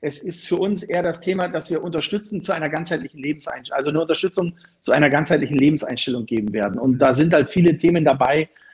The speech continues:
die finden sich auch in anderen, sag ich mal, Religionen oder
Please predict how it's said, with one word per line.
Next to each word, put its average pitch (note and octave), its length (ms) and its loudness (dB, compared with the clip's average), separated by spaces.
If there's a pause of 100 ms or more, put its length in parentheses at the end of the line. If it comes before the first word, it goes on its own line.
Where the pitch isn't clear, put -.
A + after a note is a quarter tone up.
(160)
die D3 200 2
finden - 300 0
sich C#3+ 180 0
auch D3 220 2
in C#3+ 100 2
anderen, C#3+ 580 2 (160)
sag B2+ 180 -2
ich C#3 80 -8
mal, B2+ 400 -4
Religionen C#3+ 680 2
oder C3 280 0